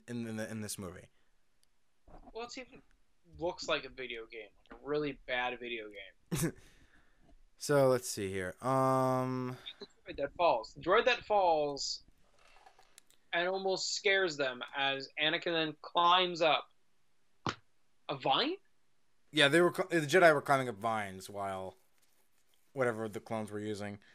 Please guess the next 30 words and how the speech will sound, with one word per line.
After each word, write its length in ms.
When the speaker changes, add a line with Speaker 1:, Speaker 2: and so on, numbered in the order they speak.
Speaker 1:
So, 600
so 140
Anakin 560
finally 320
hijacks, 360
like, 120
a 40
droid 300
speeder 340
'cause 100
they 100
were 120
attacking 580
the, 320
uh, 480
they 80
were 60
attacking 260
the 80
clones. 600
Attacking 420
the 80
clones. 240
Ha 180
ha. 400
Um, 0
Speaker 2:
Yeah. 180
Speaker 1:
so 920
what 160
happened? 340